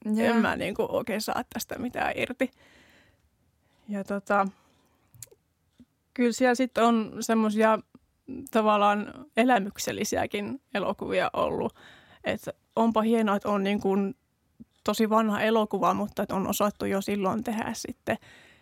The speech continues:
Speaker 2: niin mielenkiintoiseksi.
Speaker 1: Oliko ne semmosia, että mitä sä et ois välttämättä muuten löytänyt, jos et sä ois sitten siitä listasta just nähnyt niitä?
Speaker 2: Joo, on kyllä. Et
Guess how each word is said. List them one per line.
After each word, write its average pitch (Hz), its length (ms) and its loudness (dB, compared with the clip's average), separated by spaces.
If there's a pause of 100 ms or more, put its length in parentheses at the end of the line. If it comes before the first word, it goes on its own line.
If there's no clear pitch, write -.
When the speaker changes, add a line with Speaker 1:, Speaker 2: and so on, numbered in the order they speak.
(120)
Speaker 2:
niin 196 220 0
mielenkiintoiseksi. 180 1040 -4
Speaker 1:
Oliko 226 300 2
ne 220 140 4
semmosia, 208 520 2
että 202 240 0
mitä 208 240 4
sä 220 120 4
et 208 120 2
ois 220 140 2
välttämättä 214 460 2
muuten 202 520 4
löytänyt, 160 540 6
jos 175 180 -8
et 175 100 -12
sä - 100 -8
ois 175 120 -6
sitten 180 280 -8
siitä 180 280 -4 (460)
listasta - 520 -2
just - 280 -6
nähnyt 175 360 0
niitä? 165 300 -2 (840)
Speaker 2:
Joo, 220 500 2
on 220 280 2
kyllä. 196 340 -2 (1400)
Et 220 200 -4